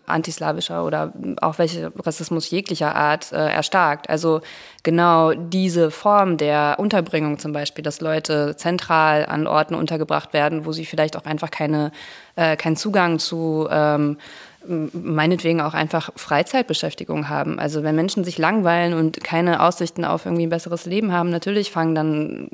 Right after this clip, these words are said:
Kinder an, irgendwie Scheiße zu bauen. Ähm, also die Unterbringung, die Zentrale anders zu organisieren und als Kommunen sich einfach dafür einzusetzen, dass Menschen gut unterkommen, dass Menschen geholfen wird und sie nicht auf sich alleine gestellt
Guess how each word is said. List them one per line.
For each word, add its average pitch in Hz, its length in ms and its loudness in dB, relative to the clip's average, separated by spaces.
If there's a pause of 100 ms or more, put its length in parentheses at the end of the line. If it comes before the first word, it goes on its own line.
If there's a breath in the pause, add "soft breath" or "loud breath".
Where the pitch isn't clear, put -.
(120)
Kinder 170 520 4
an, 160 240 0
irgendwie 165 220 -2
Scheiße 143 320 -4
zu - 120 -12
bauen. 151 380 -4 (440 loud breath)
Ähm, 160 380 2
also 165 380 4
die 175 280 -4
Unterbringung, 185 680 2
die 165 100 -4
Zentrale 156 680 2
anders 156 460 0
zu - 120 -4
organisieren 156 720 2
und - 120 -4
als - 180 -4
Kommunen 190 460 2
sich 160 160 -6
einfach 165 240 -6
dafür - 240 -4
einzusetzen, 160 640 -2
dass 160 200 -2
Menschen 165 400 -2
gut 185 200 -8
unterkommen, 156 560 -4
dass 165 160 -2
Menschen 170 260 -2
geholfen 175 480 0
wird 147 200 -4
und 151 100 -2
sie 160 80 -2
nicht 170 260 0
auf 160 100 -2
sich - 160 -10
alleine 170 340 0
gestellt 165 500 -2